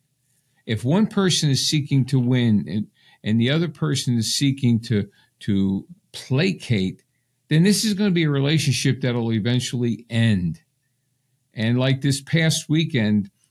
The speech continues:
uh, when we had our boot camp and we got into the hard negotiation training,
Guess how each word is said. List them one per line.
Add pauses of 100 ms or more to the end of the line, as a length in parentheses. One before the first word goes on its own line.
(140)
uh,
when
we
had
our
boot
camp
and
we
got
into
the
hard
negotiation
training,